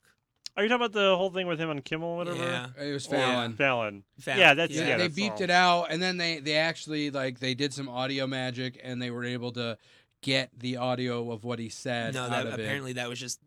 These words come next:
Speaker 2: that was just like a, that wasn't at all real.
Speaker 1: Yeah,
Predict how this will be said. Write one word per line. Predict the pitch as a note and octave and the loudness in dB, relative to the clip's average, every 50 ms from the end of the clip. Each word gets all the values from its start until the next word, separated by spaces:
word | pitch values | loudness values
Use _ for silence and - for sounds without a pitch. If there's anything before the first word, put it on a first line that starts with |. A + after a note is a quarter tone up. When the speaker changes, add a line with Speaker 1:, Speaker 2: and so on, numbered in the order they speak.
| B2+ C#3 C#3 | _ -18 -12
Speaker 2:
that | C3 A#2+ A#2+ | -10 -10 -10
was | A#2+ A#2+ A#2+ | -10 -12 -12
just | B2 A2 - | -12 -12 -12
like | A#2 A2 - | -14 -14 -14
a, | A2+ G#2 G#2 A2 _ _ _ - | -16 -16 -18 _ _ _ _ -14
that | A#2 A2+ | -14 -12
wasn't | G#2+ A2 A2+ A2 G#2+ _ _ _ _ _ - - | -12 -14 -16 -18 -20 _ _ _ _ _ -12 -10
at | A2+ G#2+ G#2 | -10 -10 -12
all | G#2+ - - - _ _ _ _ - | -16 -20 -20 -20 _ _ _ _ -20
real. | A#2+ - - - - _ _ _ _ _ _ - | -20 -20 -20 -20 -20 _ _ _ _ _ _ -6
Speaker 1:
Yeah, | C3+ D3 C3+ | -4 -2 -2